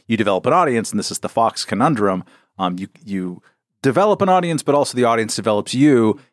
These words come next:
and you become kind of captive to it. And you're really worried, "Oh my God, if I say this thing that I suspect is true, it's gonna alienate and insult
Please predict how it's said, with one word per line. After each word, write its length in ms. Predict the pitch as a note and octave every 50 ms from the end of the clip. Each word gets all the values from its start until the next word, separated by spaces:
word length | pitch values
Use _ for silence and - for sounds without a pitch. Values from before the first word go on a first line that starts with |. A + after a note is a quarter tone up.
| _ -
and 140 | A#2 A2+ A2+
you 80 | A2 G#2+
become 600 | G#2 A2+ - - A#2+ A2 G#2+ G#2 G2+ G2+ G2 - - -
kind 220 | - - A2 G2+ F#2+
of 120 | F#2 - -
captive 420 | - A#2 C#3+ D3+ - - G#2+ -
to 180 | - - G#2 G2
it. 60 | F#2+
And 80 | F2+ F#2
you're 100 | G2 F#2+
really 200 | G2 G#2 G#2 G2+
worried, 320 | F#2+ G2+ A2 A2+ G#2+ G2
"Oh 80 | G2 F#2+
my 120 | F#2+ F#2+
God, 380 | F2+ - G#2 G#2 G2+ F#2 F2+ - _ _ _ -
if 120 | A2 - G#2+
I 60 | G#2
say 180 | - - G2+ F#2+
this 160 | G2 F#2+ -
thing 180 | - G2+ G2 F2+
that 100 | F#2 F2+
I 180 | F2 F2 F2 - _ -
suspect 480 | - - F#2+ - - A2 G#2 - - F2
is 100 | - -
true, 460 | - - - F3 D#3 B2 A2 G2+ F#2 - _ _ _ -
it's 140 | G#2+ - -
gonna 200 | - G#2+ F#2+ F#2
alienate 540 | F#2 G#2+ G#2 G#2 G#2+ G#2 G2+ G2 F#2+ F#2 -
and 120 | G2+ A2
insult 720 | - A#2+ A#2 G#2 - - - C3+ B2+ B2+ B2 - - -